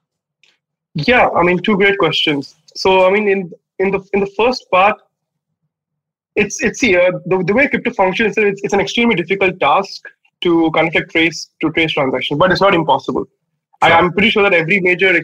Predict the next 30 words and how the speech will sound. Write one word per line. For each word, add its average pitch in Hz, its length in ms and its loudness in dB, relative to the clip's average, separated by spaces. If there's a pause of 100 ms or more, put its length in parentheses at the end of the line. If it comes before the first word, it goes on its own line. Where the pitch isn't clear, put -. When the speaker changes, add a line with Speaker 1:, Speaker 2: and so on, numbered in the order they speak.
Speaker 1:
even 208 340 2
Mount 180 280 2
Gox 208 200 2
as 160 160 0
well, 214 160 2
the, 165 360 2
so 160 180 -2
some 170 120 0
of 190 80 2
the 175 60 -2
Bitcoin 160 320 -2
were, 165 120 0 (200)
were, 156 160 -2
were, 165 240 0
were 151 260 -2
returned. 143 380 -4 (560)
Not 180 120 4
Speaker 2:
Mm-hmm. 180 80 0
Speaker 1:
the 180 60 2
entire 170 240 0
amount, 180 320 0 (460)
but 190 140 0
some 180 140 0
of 190 140 2
them 185 160 0
were 185 180 2
being 170 240 -2
able 165 220 -2
to 160 80 -6
track 160 260 0